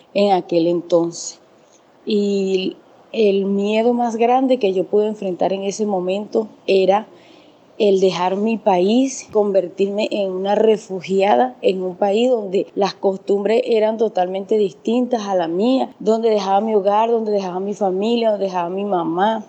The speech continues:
donde dejé muchos sueños de trabajar, de estudiar, de salir adelante. Eh, mi miedo más grande era enfrentarme a un nuevo país donde no sabía cultura, donde no sabía lo que podía enfrentar en ese momento,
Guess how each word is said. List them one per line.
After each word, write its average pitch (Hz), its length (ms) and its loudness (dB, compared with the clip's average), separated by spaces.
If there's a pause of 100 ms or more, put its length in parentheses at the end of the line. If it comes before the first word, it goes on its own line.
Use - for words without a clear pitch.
(120)
donde 202 280 2
dejé 190 220 2
muchos 214 480 -4
sueños 233 560 0
de 190 180 0
trabajar, 175 920 2
de 185 80 -2
estudiar, 175 580 0
de 202 80 -2
salir 160 340 -6
adelante. 160 460 -2 (240)
Eh, 196 420 0
mi 208 180 0
miedo 208 260 0
más 233 180 -6
grande 240 460 0
era 226 200 0
enfrentarme 214 920 -2 (240)
a 196 160 2
un 202 160 0
nuevo 214 260 2
país 214 540 0
donde 190 260 2
no 175 140 -2
sabía 196 400 0
cultura, 226 760 0
donde 175 320 0
no 175 140 -2
sabía 190 400 2
lo 196 120 0
que 190 140 -4
podía 170 540 0
enfrentar 180 540 -2
en 180 100 -2
ese 180 200 -6
momento, 202 800 -4